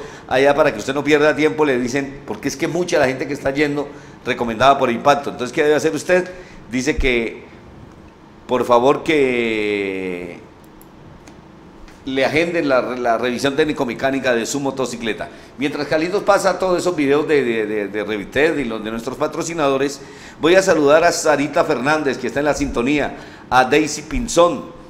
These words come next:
que también nos está sintonizando. Muchas gracias, Daisy, que nos felicita por el programa y que queda pegada. A mi amigo, el presidente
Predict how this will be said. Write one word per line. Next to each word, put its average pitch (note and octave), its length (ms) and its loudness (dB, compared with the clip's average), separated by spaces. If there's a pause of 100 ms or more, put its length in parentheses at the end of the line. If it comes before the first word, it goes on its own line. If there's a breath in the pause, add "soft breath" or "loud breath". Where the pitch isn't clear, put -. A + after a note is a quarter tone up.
(180 loud breath)
que A#2 120 -6
también A#2+ 260 0
nos B2+ 140 -4
está C3+ 260 0
sintonizando. C#3+ 580 -2
Muchas C#3+ 220 -2
gracias, D3 340 0
Daisy, C#3+ 320 0
que A2 160 -2
nos G#2 180 -6
felicita A#2 400 -4
por C3+ 120 -4
el A#2+ 80 -4
programa A#2+ 420 0
y F#2+ 40 -4
que - 160 -14
queda B2 280 0
pegada. C#3+ 840 0
A D3+ 120 4
mi D#3+ 120 0
amigo, F3 360 4
el D3+ 60 4
presidente D#3+ 1000 0